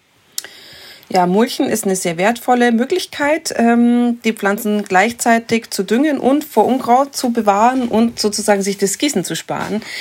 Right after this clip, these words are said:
Also im Sommer Mulchen heißt, man bedeckt den Boden mit, äh, Material. Kann auch anorganischen Ursprungs sein, aber besser ist organischen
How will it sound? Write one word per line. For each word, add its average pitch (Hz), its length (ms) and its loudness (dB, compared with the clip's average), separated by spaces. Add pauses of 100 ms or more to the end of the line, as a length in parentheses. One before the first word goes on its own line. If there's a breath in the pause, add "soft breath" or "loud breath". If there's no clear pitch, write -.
(400 loud breath)
Also 196 260 0
im 196 200 0
Sommer 220 440 2 (240)
Mulchen 226 440 2
heißt, 202 280 0
man 196 140 2
bedeckt 185 340 -2
den 180 180 0
Boden 190 400 2
mit, 170 320 -4
äh, 165 220 -4
Material. 156 640 0 (640)
Kann - 240 -8
auch - 340 -14
anorganischen 233 600 0
Ursprungs 226 340 0
sein, 208 180 2
aber 160 160 0
besser - 280 -4
ist - 160 -6
organischen 208 520 0